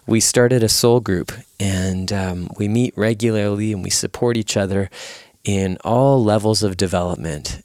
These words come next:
And it's one of the most sacred, powerful groups that, uh, I belong to. I, uh, in the little time that I've known Roger and also Joanne, I feel like when they talk about soulmates and people that have literally,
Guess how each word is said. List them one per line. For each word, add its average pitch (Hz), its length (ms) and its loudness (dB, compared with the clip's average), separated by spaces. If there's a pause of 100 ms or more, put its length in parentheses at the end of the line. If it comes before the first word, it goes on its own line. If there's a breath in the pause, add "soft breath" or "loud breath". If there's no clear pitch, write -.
(120)
And 98 160 -4
it's - 180 -6
one 117 140 0
of 107 60 -2
the 110 60 -2
most 104 280 -2
sacred, 110 580 0
powerful 101 520 -4
groups 98 440 -4
that, 95 400 -6
uh, 95 260 -4
I 98 120 -4
belong 98 420 -4
to. 95 300 -4 (720 loud breath)
I, 110 380 2
uh, 101 160 2
in 107 160 -2
the 107 100 2
little 117 220 2
time 117 260 0
that 107 100 2
I've 98 200 0
known 107 240 0
Roger 101 400 0
and 98 180 -2
also 104 320 0
Joanne, 95 540 -2 (480 loud breath)
I 107 160 0
feel 127 400 0
like 104 520 -2
when 110 140 -2
they 104 100 0
talk 117 260 0
about 104 200 0
soulmates - 1000 0
and 107 200 -6
people 113 340 0
that 98 340 -4
have 104 300 -10
literally, 110 720 0